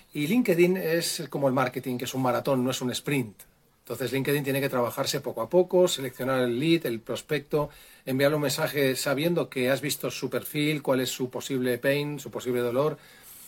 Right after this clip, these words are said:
Dicho esto, cuando tienes esto, luego sí puedes hacer un contacto con un mensaje personalizado, que hay un montón de, eh, herramientas que automatizan este proceso y disparan veinte, treinta cada día. Pero uno, eh, son malas, es un mal consejo.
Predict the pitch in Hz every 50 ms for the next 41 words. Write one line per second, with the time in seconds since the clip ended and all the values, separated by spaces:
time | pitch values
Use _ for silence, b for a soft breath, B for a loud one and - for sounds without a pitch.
0 | B B - 151 147 - 175 185 185 185 - 185 165 - 143 127 123 123 - 131
1 | 139 147 135 165 160 - - 202 135 135 156 190 175 - 180 160 - 139 123 131
2 | - 139 135 123 127 123 107 - 135 131 - 160 - 147 135 131 131 123 - 160
3 | 147 - 190 180 - - _ _ _ - - 165 143 - - - 147 127 120 117
4 | 110 - 147 120 113 104 B B B B B B B - - 160 185 208 214 220
5 | - - - 151 156 156 143 135 123 120 120 117 - 175 202 202 214 - 185 139
6 | 143 139 139 131 135 131 127 127 127 131 - - 151 135 123 123 120 - - 123
7 | 117 - 120 135 156 175 180 151 131 147 151 180 202 - - - - 147 170 233
8 | - - 139 131 - 135 113 110 - 170 139 - 147 139 123 - - 120 - 117
9 | - - 185 185 - 165 185 208 B B B B B B 135 127 123 - - 151
10 | 156 170 170 151 151 156 139 147 127 139 139 143 139 160 - 139 120 110 104 98
11 | 95 - - 131 120 120 120 - - - 190 170 131 101 - - B B B B
12 | B B B B - 135 135 131 127 127 123 - - 185 180 147 117 113 113 143
13 | 190 254 247 - - - - - - - - - - 113 120 135 135 127 110 98
14 | - - 165 - - 240 262 -